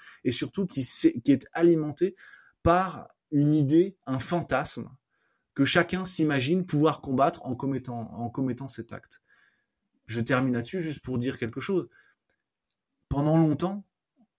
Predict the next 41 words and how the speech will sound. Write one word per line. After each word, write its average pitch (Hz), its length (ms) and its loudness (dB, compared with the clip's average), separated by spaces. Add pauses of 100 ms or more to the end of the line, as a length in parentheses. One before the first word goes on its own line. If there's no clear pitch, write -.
(340)
un, 151 300 0 (200)
une 151 160 4
foule 175 380 -2 (960)
pesait 135 220 2
beaucoup 170 220 0
plus 143 160 -4
lourd 156 180 -4
qu'un 131 160 -4
individu. 107 560 -6 (140)
Et 107 40 -14
c'est - 140 -2
là 151 200 0
la, 123 120 -2
la 110 120 0
nouveauté. 127 640 0
Là, - 140 -8
à - 20 -6
mon 113 120 -2
avis, 117 160 0
la 113 100 0
nouveauté, 113 300 -2
la, 110 120 -2
la 113 300 -4
nouveauté 107 360 -2
vient 101 180 -8
de 98 80 -10
là. 90 140 -14 (420)
Une 120 100 0
foule 185 240 2
pesait 139 280 0
plus 143 140 -4
lourd 151 160 -4
qu'un 131 160 -6
individu. 110 420 -6
Un 101 60 -2
mouvement 120 340 -2
de 110 60 -2
foule, 175 220 -4
on 143 60 -6
le 123 60 -6
craignait. 107 380 -10